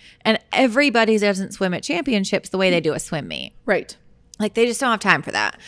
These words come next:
Speaker 1: And you're gonna take your best. And so I had told her, like, "We're gonna go watch and we're gonna cheer for Jordan and we'll see Annie Car-, like, we're gonna go watch our friends." And she was fully prepared for that.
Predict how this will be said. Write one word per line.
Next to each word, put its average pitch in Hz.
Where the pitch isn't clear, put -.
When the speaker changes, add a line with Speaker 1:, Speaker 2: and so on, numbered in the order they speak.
Speaker 1:
And 175
you're 170
gonna 185
take 175
your 160
best. 156
And 165
so 160
I 147
had 190
told 254
her, 220
like, 185
"We're 180
gonna 247
go 214
watch 165
and 165
we're 170
gonna 147
cheer 285
for 277
Jordan 247
and 196
we'll 202
see 226
Annie 240
Car-, 226
like, 202
we're 240
gonna 240
go 220
watch 196
our 175
friends." 87
And 170
she 285
was -
fully 240
prepared 185
for 156
that. 107